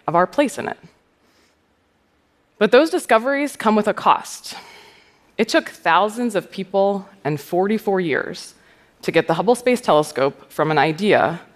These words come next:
into orbit. It takes time. It takes a tolerance for failure. It takes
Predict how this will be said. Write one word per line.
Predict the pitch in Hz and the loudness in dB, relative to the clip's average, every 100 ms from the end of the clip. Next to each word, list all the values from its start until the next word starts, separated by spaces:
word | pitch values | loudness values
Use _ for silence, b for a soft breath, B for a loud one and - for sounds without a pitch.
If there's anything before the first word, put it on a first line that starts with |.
| _ _ _ | _ _ _
into | 156 - | -4 -4
orbit. | - 139 - - 165 - _ _ _ _ _ _ | 0 0 -2 -8 -14 -20 _ _ _ _ _ _
It | 165 165 | -6 0
takes | 160 - | 0 -2
time. | - 175 202 214 220 - b b b b b - | 0 4 4 4 0 -6 b b b b b -6
It | |
takes | - 175 | -2 0
a | 160 | 0
tolerance | - 175 190 196 | 4 4 4 2
for | - 143 | -2 0
failure. | 165 185 214 226 214 b b b b | 2 4 4 0 -2 b b b b
It | 175 | -2
takes | 208 175 - | 2 0 -2